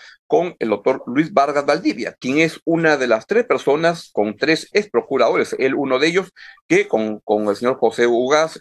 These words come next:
y con el doctor César Azabache, los tres han sido procuradores anticorrupción, han firmado un documento valioso hace dos días donde hacen notar los problemas de lo que está ocurriendo en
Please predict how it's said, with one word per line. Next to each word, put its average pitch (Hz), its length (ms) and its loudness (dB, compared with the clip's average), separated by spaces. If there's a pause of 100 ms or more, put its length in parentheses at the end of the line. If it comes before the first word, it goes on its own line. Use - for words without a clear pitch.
y 147 160 -2
con 156 180 2
el 143 60 0
doctor 123 280 -2
César 143 380 0
Azabache, 175 600 -2 (180)
los - 140 -10
tres 135 300 0
han 117 120 -2
sido 127 240 0
procuradores 107 500 0
anticorrupción, 135 640 0 (340)
han 220 160 2
firmado 165 460 2
un 131 220 -4
documento 117 560 0
valioso 110 580 0 (200)
hace 113 300 0
dos 143 220 2
días 226 400 0
donde 175 320 0
hacen 156 300 0
notar 147 400 0 (240)
los 156 200 2
problemas 175 640 0
de 113 80 -10
lo 107 120 -2
que - 80 -16
está 131 160 2
ocurriendo 135 680 0 (260)
en 156 300 0